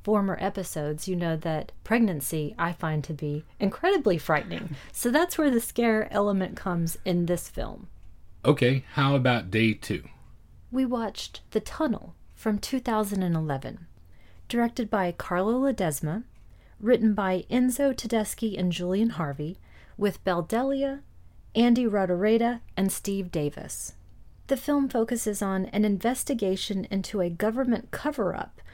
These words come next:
Speaker 1: which leads a journalist and her crew to a network of abandoned train tunnels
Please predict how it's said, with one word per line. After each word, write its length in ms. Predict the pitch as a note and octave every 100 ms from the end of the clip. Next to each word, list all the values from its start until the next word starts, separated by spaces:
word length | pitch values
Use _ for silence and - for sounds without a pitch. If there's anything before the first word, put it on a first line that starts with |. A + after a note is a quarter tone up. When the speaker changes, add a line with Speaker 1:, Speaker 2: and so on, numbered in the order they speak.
| - -
Speaker 1:
which 240 | A3 -
leads 380 | G#3 G#3 A3+ G3+ -
a 80 | F#3
journalist 640 | - G#3+ A#3 C4+ C#4 - -
and 180 | G#3+
her 160 | - A#3
crew 580 | - - G#3 D3 C#3+ G#3 - - - -
to 140 | B3
a 60 | A3+
network 520 | A#3 C4 A#3+ A#3 F3+
of 160 | F3+
abandoned 720 | F3 E3+ F#3+ G#3+ C4+ C#4 B3+ A3+
train 360 | - B3 B3+
tunnels 520 | A#3 F#3 D#3 - -